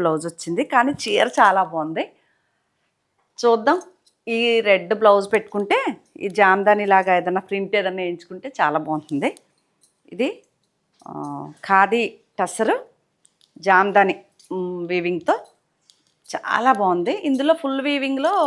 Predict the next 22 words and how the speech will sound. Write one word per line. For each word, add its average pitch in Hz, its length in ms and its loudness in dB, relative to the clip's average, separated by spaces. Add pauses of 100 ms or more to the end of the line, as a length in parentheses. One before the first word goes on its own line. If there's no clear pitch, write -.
హాఫ్ 220 220 4
and 240 120 0
హాఫ్ 226 140 -2
స్టైల్ 220 280 2
వచ్చిన 214 240 -6 (100)
చీర 220 200 0 (880)
థర్టీ 196 420 0
ఫైవ్ 254 220 2
థౌజండ్ 254 380 2
ఎంత 226 200 -6
ఇచ్చేసాను 220 440 -2
ఒక - 140 -16
చీర. 143 160 -6 (640)
ఇది 196 160 -2
కూడా 254 220 4
మీకు 262 140 0 (100)
దగ్గరగా 220 360 0 (360)
ట్వంటీ 226 380 0
థౌజండ్ 220 380 2
వరకు 247 260 -4
ఉంది, 165 200 -6 (640)
తక్కువ 208 280 4